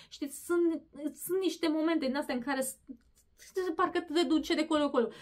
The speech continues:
După aia începe și îți vorbește de perioada în care și-a lansat primul disc, după aia vorbește de perioada în care era deja pe finalul relației cu Justin Timberlake,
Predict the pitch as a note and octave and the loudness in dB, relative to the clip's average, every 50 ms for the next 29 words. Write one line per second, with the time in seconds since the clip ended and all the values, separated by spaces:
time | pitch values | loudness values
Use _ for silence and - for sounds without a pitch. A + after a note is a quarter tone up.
0 | - - - _ - C#4+ D#4+ E4+ D#4 C#4 - - D4 D4+ D4+ F4+ E4+ F4 E4+ E4+ | -20 -20 -10 _ -6 0 2 2 2 2 2 2 2 4 4 2 0 0 2 2
1 | E4+ D4 C4 C#4 D4+ D4 D4 D#4 D4+ - C4 A#3 B3 A#3+ C4 B3 C4 C#4+ D4 D4+ | 2 2 4 4 2 4 4 0 -2 -2 -2 -2 0 0 0 2 2 2 2 2
2 | D4 C#4 C4+ C4 A#3+ A#3+ A#3+ - B3+ C4 C4 B3+ A#3 - C#4 C4+ - C#4+ C4+ C4 | 0 0 0 0 -2 -2 -2 -2 -2 -2 -2 -2 2 2 2 2 2 -4 -4 -2
3 | B3 A#3 A#3 C#4 C#4 - - B3+ B3 - C#4 C4 C4 A#3+ B3+ B3+ B3+ C#4+ C#4+ - | -2 0 0 0 -2 -2 -4 -6 -4 -2 0 0 0 0 0 0 0 0 -2 0
4 | - B3 A#3 A3+ A#3 A#3 B3+ B3+ B3 B3+ B3+ B3 A#3 A#3+ B3+ A#3+ B3 A#3 A#3 B3 | -2 -4 -4 -2 -2 -2 0 0 0 0 0 -2 0 0 0 2 2 2 2 2
5 | B3 A#3 A#3+ A#3+ A#3 - C4 A3+ C#4+ - A#3+ B3+ B3 A#3+ - C#4+ E4 F#4 F#4+ G4 | 2 0 0 -2 -2 -4 -2 0 0 0 0 0 -2 -2 -2 -2 0 2 2 2
6 | E4+ D#4+ D#4+ B3+ A#3+ B3+ C4 B3+ B3+ B3 A#3+ B3 B3+ C4 A#3+ A#3 - C4+ - - | 2 2 0 0 -2 -4 -4 -2 0 2 2 2 2 2 0 0 -2 -6 -6 -4
7 | A#3+ A3+ B3 B3 A#3+ - - D4 C4+ A#3 B3+ C4+ C4 A#3 A#3+ B3 B3 B3+ B3 A#3+ | -6 -4 -4 -4 -4 -6 -6 -6 -6 -4 -2 -2 0 0 0 0 0 0 -2 -2